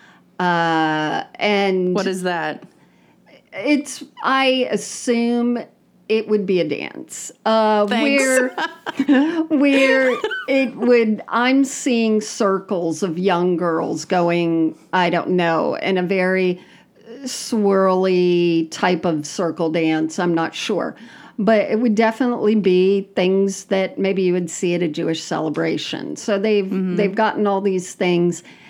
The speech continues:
Speaker 1: and shoved it into their church to be like, "Look, see, we're just like you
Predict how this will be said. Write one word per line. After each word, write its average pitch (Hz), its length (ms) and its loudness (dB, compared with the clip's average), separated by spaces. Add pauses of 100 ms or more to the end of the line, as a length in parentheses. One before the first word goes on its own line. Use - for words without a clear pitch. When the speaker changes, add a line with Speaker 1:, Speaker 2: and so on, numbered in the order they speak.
Speaker 1:
and 180 220 2
shoved 196 480 0
it 180 100 4
into 175 320 2
their 165 300 0
church - 720 -6
to - 80 -4
be 165 220 -2
like, 156 360 -2
"Look, 285 540 -2 (380)
see, 311 680 0
we're 202 160 -2
just 339 320 -4
like 262 420 -2
you 170 800 0